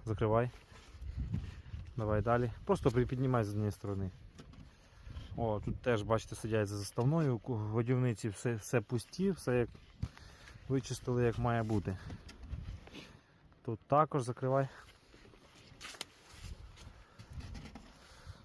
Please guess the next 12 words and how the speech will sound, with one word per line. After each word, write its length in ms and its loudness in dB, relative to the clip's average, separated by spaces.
Тут 160 2
взагалі, 480 4
бачите, 360 0
скільки, 360 -4
ну, 100 4
закривай. 440 4
І 80 0
щоб 160 2
ви 100 8
розуміли, 500 8
зараз 220 6
подивимося. 680 2